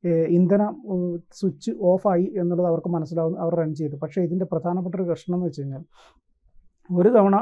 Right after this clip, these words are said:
ഇന്ധനം കട്ടായിട്ടുണ്ട് എങ്കിൽ അത് വീണ്ടും പഴയ പൊസിഷനിലേക്ക് വരണമെങ്കിൽ രണ്ട് മിനിറ്റ് എടുക്കും. ആ രണ്ട് മിനിറ്റ് ഒരു കാരണവശാലും വിമാനം എഞ്ചിൻ ഇല്ലാതെ വർക്ക് ചെയ്യാൻ പറ്റില്ല. അപ്പോൾ ഒന്നേ മുപ്പത്തെട്ട് അമ്പത്താറ് രണ്ടാം എഞ്ചിനിലേക്കുള്ള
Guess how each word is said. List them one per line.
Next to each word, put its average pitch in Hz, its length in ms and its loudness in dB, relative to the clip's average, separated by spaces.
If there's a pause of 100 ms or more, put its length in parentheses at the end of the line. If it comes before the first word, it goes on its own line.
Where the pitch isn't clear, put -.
(140)
ഇന്ധനം 180 340 2
കട്ടായിട്ടുണ്ട് 165 640 0
എങ്കിൽ 139 280 -4 (520)
അത് 170 120 4
വീണ്ടും 190 300 4 (120)
പഴയ 175 260 2
പൊസിഷനിലേക്ക് 180 500 0
വരണമെങ്കിൽ 165 320 -2
രണ്ട് 151 240 -4
മിനിറ്റ് 143 260 -6
എടുക്കും. - 260 -10 (400)
ആ 160 160 -4
രണ്ട് 160 320 0
മിനിറ്റ് 180 280 0
ഒരു 170 120 -2
കാരണവശാലും 160 580 -4
വിമാനം 156 400 -6
എഞ്ചിൻ 147 240 -6
ഇല്ലാതെ 147 260 -6
വർക്ക് 135 200 -8
ചെയ്യാൻ 147 160 -6
പറ്റില്ല. 147 260 -12 (720)
അപ്പോൾ 220 220 8 (600)
ഒന്നേ 202 280 6
മുപ്പത്തെട്ട് 214 480 4
അമ്പത്താറ് 185 520 4 (120)
രണ്ടാം 180 460 6
എഞ്ചിനിലേക്കുള്ള 185 640 2